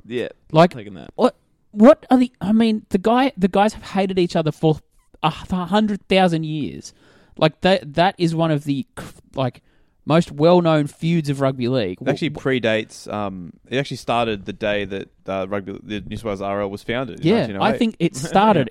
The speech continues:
Speaker 3: Yeah.
Speaker 2: in that pub in Huddersfield.
Speaker 3: Yep.
Speaker 2: All those years ago.
Speaker 3: <laughs> I've even heard of it.
Speaker 2: Nebulous. Uh,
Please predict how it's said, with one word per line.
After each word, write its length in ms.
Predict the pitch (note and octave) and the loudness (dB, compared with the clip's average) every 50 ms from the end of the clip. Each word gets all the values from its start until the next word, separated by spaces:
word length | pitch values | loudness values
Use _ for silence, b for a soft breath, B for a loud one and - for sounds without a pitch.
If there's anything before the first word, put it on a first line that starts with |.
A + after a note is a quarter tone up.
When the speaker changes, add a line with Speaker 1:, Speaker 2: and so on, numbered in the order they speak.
| - _ | -4 _
Speaker 3:
Yeah. 80 | E3+ F3+ | 0 0
Speaker 2:
in 100 | F#3 F#3+ | 2 2
that 180 | F#3+ F3+ B2 | 0 0 -2
pub 240 | - - F3+ F3+ D#3+ | -4 -2 0 0 0
in 80 | D#3 C#3 | 0 -2
Huddersfield. 540 | C3 C#3 C3 C#3 - - G#2+ F#2 E2+ - - | -2 -4 -4 -6 -8 -8 -8 -10 -8 -8 -6
Speaker 3:
Yep. 200 | C#3 D#3+ - - - - B2 B2 | -6 -6 -6 -8 -12 -8 -4 4
Speaker 2:
All 160 | C#3 D#3 G3 | 6 8 10
those 240 | F#3+ F#3+ G3+ F3+ E3 | 10 10 10 10 8
years 240 | F3 F#3+ G3+ F3+ F3 | 6 6 6 6 6
ago. 380 | F3 E3+ E3+ D#3 C3 G#2+ F2+ | 4 4 4 2 2 2 -2
Speaker 3:
<laughs> 0 | - | -6
I've 200 | C#3 - - - - - | -10 -14 -16 -20 -14 -12
even 180 | C3+ C#3 C#3+ | -6 -2 0
heard 120 | D3+ F3 F3 | 2 2 4
of 40 | E3 | 4
it. 40 | F3 | 4
Speaker 2:
Nebulous. 460 | D#3+ D3 B2+ B2 C3+ - - - - B B B B B B B B B B - | 4 4 2 2 0 -2 -6 -10 -12 B B B B B B B B B B 2
Uh, 160 | E3+ F#3+ F#3 | 2 2 2